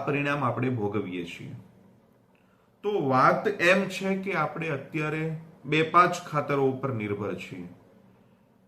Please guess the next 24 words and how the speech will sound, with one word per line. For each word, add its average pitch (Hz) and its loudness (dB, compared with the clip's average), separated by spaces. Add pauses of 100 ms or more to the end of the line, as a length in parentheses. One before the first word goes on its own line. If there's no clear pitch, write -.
(140)
ડી 120 0
એ 117 -2
પી, 110 -2
યુરિયા 110 -2
ઓગણીસ 110 -4
ઓગણીસ 107 -6
ઓગણીસ 107 -6 (440)
કે 110 -6
પછી 110 -6
એમ 107 -4
ઓ 117 0
પી 117 -2
ઘણા 110 -4
ખેડૂતો 107 -4
વાપરતા 101 -2
હોય, 92 -4 (880)
અત્યારે 127 -2
બીજા 131 0
બધા 117 0
ખેડૂ-, 110 -2
ખેડૂતો 117 -2
થોડા 117 -2
થોડા 117 -4
બીજા 113 0